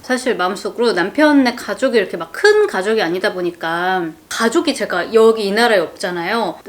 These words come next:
특히 뭐 또 친구들 미국에서 와서 시집 왔는데 막 복작복작한 데 살고 그러면은 걔네들은 막, 어, 막 지겹다고 하는데도 저는 좀 내심 그게 부럽기도 하고 그랬었거든요. 그랬었는데, 어, 눈물이 날 것 같지?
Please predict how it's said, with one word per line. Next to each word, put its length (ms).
특히 180
뭐 140
또 80
친구들 500
미국에서 420
와서 220
시집 300
왔는데 420
막 140
복작복작한 600
데 80
살고 360
그러면은 560
걔네들은 460
막, 100
어, 140
막 160
지겹다고 520
하는데도 680
저는 220
좀 120
내심 360
그게 260
부럽기도 480
하고 200
그랬었거든요. 840
그랬었는데, 960
어, 240
눈물이 320
날 140
것 120
같지? 480